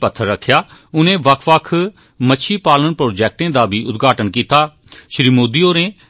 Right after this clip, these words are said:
मछुआरें गी ट्रांसपोंडर ते करसान क्रेडिट कार्ड दी बंड कीती। प्रधानमंत्री होरें आखेआ जे पिछले दहाके च भारत गी तटें दा बड़ा मता विकास होआ ऐ, जेहड़ा पैहले कदे बी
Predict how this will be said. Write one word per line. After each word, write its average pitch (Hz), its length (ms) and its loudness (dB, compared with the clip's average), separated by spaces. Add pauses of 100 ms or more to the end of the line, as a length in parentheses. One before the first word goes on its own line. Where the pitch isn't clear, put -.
(400)
मछुआरें 151 720 0
गी 180 360 -4 (100)
ट्रांसपोंडर 143 880 0
ते 156 180 -2 (140)
करसान 135 560 2
क्रेडिट 117 400 -2
कार्ड 117 360 2
दी 135 140 -2
बंड 92 260 -2
कीती। 104 320 -4 (400)
प्रधानमंत्री 151 680 0
होरें 170 180 -4 (140)
आखेआ 147 320 0
जे 175 160 -4
पिछले 123 360 -2
दहाके 127 400 -2
च 151 120 -6 (100)
भारत 147 340 0
गी 135 180 -4 (100)
तटें 143 340 -2
दा 143 140 4 (380)
बड़ा 135 280 2
मता 131 360 0 (100)
विकास 101 420 -2
होआ 156 240 2
ऐ, 170 100 2 (300)
जेहड़ा 151 340 0
पैहले 151 360 -2
कदे 151 280 -2
बी 123 160 -4